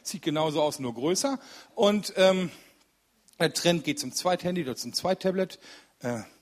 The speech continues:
und, ähm, <laughs> da drin gibt's, ich weiß nicht, was es da alles gibt. Da gibt's irgendwie ganz viele Facebook, WhatsApp, äh, Instagram, all die ganzen irren Namen. Threema und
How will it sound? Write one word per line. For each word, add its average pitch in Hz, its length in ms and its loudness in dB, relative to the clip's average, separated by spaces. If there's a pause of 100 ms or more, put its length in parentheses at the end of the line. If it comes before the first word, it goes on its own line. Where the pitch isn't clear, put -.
(420)
und, 156 420 -2
ähm, 151 380 0
<laughs> - 1800 -14
da 143 140 0
drin 165 360 0
gibt's, - 540 -4
ich - 120 -14
weiß 139 200 -4
nicht, 131 200 -14
was 127 140 -8
es 131 120 -6
da 113 100 -4
alles 113 240 -8
gibt. - 260 -16
Da 123 60 -8
gibt's 147 300 -10
irgendwie 147 440 -4
ganz 175 320 -4
viele 160 480 0
Facebook, - 800 -6 (140)
WhatsApp, 139 840 -6
äh, 131 360 -6 (100)
Instagram, 139 1500 -6 (1200)
all 185 240 4
die - 120 -4
ganzen 165 440 -6
irren 147 240 -4
Namen. 202 380 -4 (840)
Threema 165 640 2
und 135 240 -6